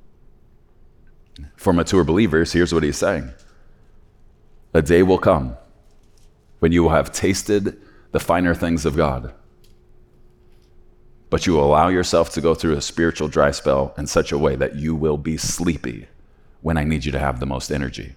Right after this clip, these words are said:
Matthew twenty-five, Jesus talks about the, the, uh, ten virgins and the oil. And one of the parts, and this is a picture of the church in the last day,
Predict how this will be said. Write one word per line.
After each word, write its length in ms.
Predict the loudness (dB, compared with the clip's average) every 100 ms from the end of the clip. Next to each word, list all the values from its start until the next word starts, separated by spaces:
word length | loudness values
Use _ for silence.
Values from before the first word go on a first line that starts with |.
| -20 _ _ _ _ -20 -20 -20 -20 -20 _ -20 -20 _ -20 _ _ -20 -20 _ -20 -20 _ -20 _ -20 -20 _ _ -20 _ -4
Matthew 260 | -2 0 0
twenty-five, 880 | 2 2 4 4 2 0 -8 -18
Jesus 380 | 0 2 2 0
talks 280 | 2 2 2
about 500 | 2 4 2 -2 -20 -20 -12
the, 300 | 2 4 4 0
the, 560 | 0 4 6 6 4 -2 -16 -20 -8 0
uh, 520 | 2 2 -2 -4 -8 -14 -20 _
ten 560 | -2 2 4 6 4 4 0
virgins 920 | 2 4 4 0 0 0 -4 -6 -10 -12 -6
and 180 | 0 4
the 100 | 4 6
oil. 580 | 6 4 2 0 -2 -14 _ -20 -20 -20 0
And 460 | 2 4 2 0 -2
one 320 | 2 4 6
of 320 | 6 4 4
the 100 | 0
parts, 280 | 4 4 4
and 100 | 2
this 140 | 4
is 100 | 4
a 80 | 2
picture 480 | 2 0 0 4 4
of 80 | 4
the 100 | 0
church 360 | 2 2 4
in 80 | 4
the 80 | 4
last 340 | 4 4 2
day, 380 | 4 4 4 -4